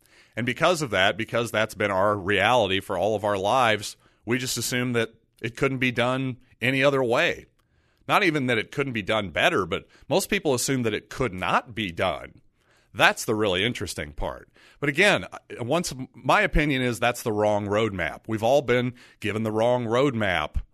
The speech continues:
on that particular topic, especially when it comes to the printing of money. Once again, it's not about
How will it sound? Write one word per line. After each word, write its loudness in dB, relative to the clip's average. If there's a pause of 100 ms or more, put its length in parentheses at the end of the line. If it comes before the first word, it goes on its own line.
on -4
that -2
particular -6
topic, -4 (260)
especially 0
when 0
it -2
comes -2
to 0 (380)
the -8
printing 0
of -4
money. -2 (1500)
Once 0
again, 0
it's -2
not 0
about 2